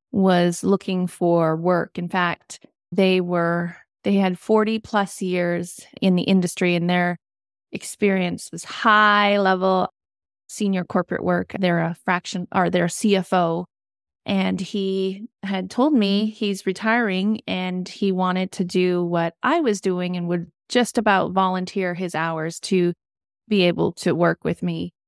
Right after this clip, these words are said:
And if that is not a humbling, and I felt quite <laughs> honored to have that conversation, I don't know what else is. Business is really about relationships. And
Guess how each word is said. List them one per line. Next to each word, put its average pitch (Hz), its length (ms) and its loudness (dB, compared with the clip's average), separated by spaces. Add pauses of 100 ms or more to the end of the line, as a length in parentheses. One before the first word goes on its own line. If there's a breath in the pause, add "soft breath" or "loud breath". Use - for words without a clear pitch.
(280)
And 180 240 0
if 180 280 -2
that 240 260 2
is 226 180 2
not 196 320 2
a 185 60 -2
humbling, 196 760 0
and 175 380 -6 (260)
I 185 100 -14
felt 185 260 -4
quite 185 240 0
<laughs> - 20 -10
honored 226 440 0 (280)
to 262 80 2
have 233 240 4
that 220 160 2
conversation, 196 1080 -2
I 190 140 2
don't 190 220 0
know 180 180 0
what 175 180 0
else 165 440 -4 (180)
is. 180 460 2 (180)
Business 254 540 4
is 196 160 0
really 190 280 4
about 175 320 0
relationships. 170 880 -4
And 175 220 0